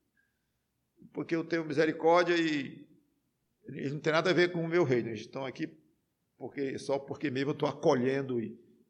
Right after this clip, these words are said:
e pronto." Não. Ele deu o reino pra nós. Sabe o que acontece? Eu acho que a gente quase não acredita.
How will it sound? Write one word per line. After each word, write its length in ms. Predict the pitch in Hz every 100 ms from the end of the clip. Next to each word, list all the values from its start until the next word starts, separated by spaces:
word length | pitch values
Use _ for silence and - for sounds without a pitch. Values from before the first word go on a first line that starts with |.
| -
e 100 | 123
pronto." 520 | 120 117 101 85 - _ _ _ _ _ _ _ _ _ _ _ _
Não. 580 | 175 175 143 202 214 - - _ _ _ _ -
Ele 300 | 208 208 139
deu 340 | 220 277 311 277 165 - - - - - - _ _ _ _ _ _ _ _ _ _ _ -
o 80 | 139
reino 340 | 165 208 220
pra 160 | 220 220
nós. 680 | 220 196 214 180 - - - - _ _ _ _ _ _ _ _ _ _ _ _ _ - -
Sabe 240 | - 269 180
o 40 |
que 60 | 214
acontece? 640 | - 143 - 160 - -
Eu 160 | 185 185
acho 200 | 175 -
que 60 |
a 60 | 156
gente 200 | 196 -
quase 360 | - 170 185
não 80 | 180
acredita. 520 | 180 190 127 110 -